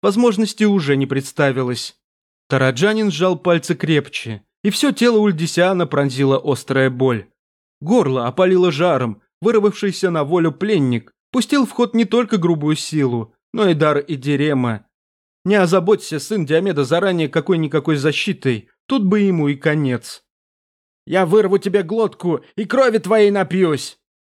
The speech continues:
прорычал обезумевший тараджанин. Лицо его жутко исказилось, глаза выпучились, точно вот-вот пробкой выскочит из глазниц. Губы растянулись вширь, обнажив заострившиеся зубы. Меж коих мелькнул в воздухе длинный раздвоенный язык.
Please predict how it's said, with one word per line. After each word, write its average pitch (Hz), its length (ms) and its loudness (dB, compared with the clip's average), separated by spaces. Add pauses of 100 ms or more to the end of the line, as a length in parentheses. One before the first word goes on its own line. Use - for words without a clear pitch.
прорычал 151 600 -2
обезумевший 151 680 0
тараджанин. 139 800 0 (500)
Лицо 185 380 0
его 123 260 0
жутко 220 340 -2
исказилось, 180 840 -4 (220)
глаза 220 360 0
выпучились, 156 640 -2
точно 165 380 -2
вот-вот 175 520 -2
пробкой 220 420 0
выскочит 196 520 -2
из 160 220 -6
глазниц. 170 640 -2 (380)
Губы 247 240 2
растянулись 226 520 2
вширь, 160 480 -2 (140)
обнажив 156 540 2
заострившиеся 208 840 0
зубы. 170 580 -2 (380)
Меж 143 220 0
коих 247 260 2
мелькнул 190 460 2
в 151 40 -8
воздухе 196 460 0
длинный 214 460 2
раздвоенный 143 600 0
язык. 143 560 -2